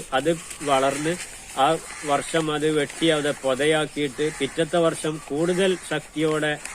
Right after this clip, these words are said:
ആ കള വളർന്ന് അങ്ങനെ അവിടെ ഫലഭൂഷ്ടമാക്കി മാറ്റുകയും അവിടെ ഒരു കാടാക്കി മാറ്റുകയും ചെയ്തത് നിങ്ങൾക്ക് YouTube-ൽ ലഭ്യമാണ്. അദ്ദേഹം മാറ്റിയെടുത്തത് വ-, ഏം, കാടില്ലാത്ത ജില്ല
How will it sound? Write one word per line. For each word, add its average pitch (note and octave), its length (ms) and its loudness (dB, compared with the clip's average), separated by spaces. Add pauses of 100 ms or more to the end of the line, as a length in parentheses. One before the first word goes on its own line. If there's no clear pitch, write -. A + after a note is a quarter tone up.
(280)
ആ - 20 6 (140)
കള C#3 140 4 (140)
വളർന്ന് D3 380 0 (260)
അങ്ങനെ D#3 360 4 (280)
അവിടെ D3 360 2 (520)
ഫലഭൂഷ്ടമാക്കി D3 1000 0
മാറ്റുകയും D3 500 0 (400)
അവിടെ D3 320 2
ഒരു D#3 120 2 (140)
കാടാക്കി E3 720 4
മാറ്റുകയും D3+ 520 0 (100)
ചെയ്തത് C#3 380 0 (180)
നിങ്ങൾക്ക് D3 420 -2 (240)
YouTube-ൽ D3 520 -2 (160)
ലഭ്യമാണ്. C#3 560 0 (840)
അദ്ദേഹം D3 380 2 (300)
മാറ്റിയെടുത്തത് D3+ 840 2 (580)
വ-, C3+ 180 4 (140)
ഏം, C#3 220 2 (840)
കാടില്ലാത്ത F#3+ 640 6 (100)
ജില്ല D#3+ 220 4